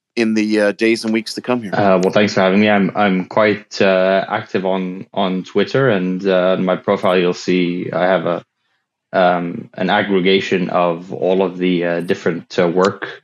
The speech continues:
Speaker 2: uh, and projects that I'm working on at any given time. Um, you can find me on Telegram. If you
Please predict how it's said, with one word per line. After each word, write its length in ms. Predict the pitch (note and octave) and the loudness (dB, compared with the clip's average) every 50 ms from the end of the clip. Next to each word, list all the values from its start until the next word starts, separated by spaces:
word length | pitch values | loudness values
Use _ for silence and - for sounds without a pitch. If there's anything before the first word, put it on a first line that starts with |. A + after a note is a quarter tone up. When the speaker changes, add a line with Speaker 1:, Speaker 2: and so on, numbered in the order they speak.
| - - _ - | -20 -14 _ 0
Speaker 2:
uh, 40 | F#2+ | 2
and 260 | F#2 F2+ E2+ F2+ E2+ | 2 2 2 0 -2
projects 300 | - A2 F#2+ G2 G2 - | -2 -2 -2 -2 -2 -2
that 80 | - F2+ | -2 0
I'm 80 | F2+ | 0
working 220 | F#2 F#2+ - - F2 | 0 0 0 -2 -2
on 120 | F#2+ F#2 | 0 0
at 80 | F2 F#2 | 0 2
any 140 | F#2+ F2+ | 0 2
given 180 | F2+ F#2+ F2+ F2 | 2 2 0 0
time. 320 | E2 - F2+ F#2 B2 E3+ - _ _ _ _ _ _ _ _ _ _ _ | -2 -2 -2 -2 -2 -6 -8 _ _ _ _ _ _ _ _ _ _ _
Um, 340 | - G2 G2 F#2+ F#2 F2+ F2 | -2 0 2 2 2 0 0
you 60 | F2+ | 0
can 120 | F#2 G2+ F2+ | 0 -2 0
find 220 | - A2 G#2+ G#2 | 0 0 2 2
me 60 | G2+ | 2
on 120 | F#2+ F2+ F2 | 2 0 0
Telegram. 540 | - G#2+ G2+ G#2 F2 G2 G2 A2 B2 B2 F#2 | 0 0 0 2 2 2 2 2 2 0 -2
If 140 | - - | -2 -4
you 200 | - E2+ E2 - | -6 -6 -6 -8